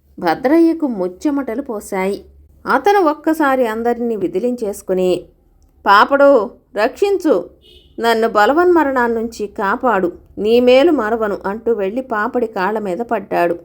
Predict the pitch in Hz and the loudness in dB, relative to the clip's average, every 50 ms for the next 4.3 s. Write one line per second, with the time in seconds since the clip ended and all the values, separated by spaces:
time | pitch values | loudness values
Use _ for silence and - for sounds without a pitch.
0 | _ - 185 208 190 185 185 185 180 180 180 175 175 175 190 277 302 302 262 226 | _ -10 -6 -2 0 0 0 0 0 0 -2 -2 -4 -4 -4 -2 0 0 0 0
1 | 202 202 202 - - - 196 190 - - _ _ _ _ _ _ _ _ _ _ | -2 -6 -10 -10 -8 -6 -6 -6 -6 -12 _ _ _ _ _ _ _ _ _ _
2 | _ _ _ _ _ _ - 262 277 302 381 415 381 349 302 269 339 339 359 339 | _ _ _ _ _ _ -4 -2 2 4 4 4 4 4 4 4 4 4 4 4
3 | 320 285 262 226 214 220 - 214 185 - - - - 262 247 - 214 190 175 175 | 2 2 0 -2 -4 -4 -6 -6 -8 -8 -10 -14 -16 -14 -10 -8 -6 -4 -4 -2
4 | 175 180 180 180 - | -2 -2 -2 -4 -6